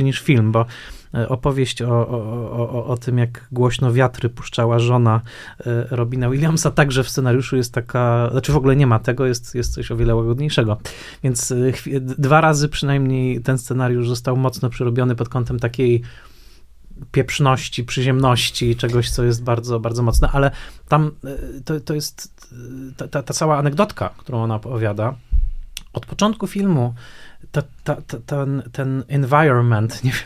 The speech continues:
jak to nazwać, ta, tej, tej bańki tych chłopaków, prawda, e, Morgana, e, i tak dalej, on był budowany po pierwsze totalnie wiarygodnie, bo ja wierzę, że oni dokładnie tak ze sobą rozmawiają, tak? Te chłopaki tak ze sobą rozmawiają, ale z drugiej strony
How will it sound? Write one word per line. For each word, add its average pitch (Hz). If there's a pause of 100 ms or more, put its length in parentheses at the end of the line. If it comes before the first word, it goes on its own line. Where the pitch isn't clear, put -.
jak 123
to 139
nazwać, 127
ta, 123 (380)
tej, 120
tej 127
bańki 160
tych 120
chłopaków, -
prawda, 143 (260)
e, 120
Morgana, 117 (420)
e, -
i -
tak 120
dalej, 127 (580)
on 143
był 151
budowany 147 (1400)
po 127
pierwsze 147
totalnie 127
wiarygodnie, 117
bo 110
ja 113
wierzę, 117
że 117
oni 120
dokładnie 139
tak 123
ze 120
sobą 117
rozmawiają, 113
tak? 135
Te 123
chłopaki -
tak 117
ze 117
sobą 120
rozmawiają, 113
ale 120
z 113
drugiej 175
strony 135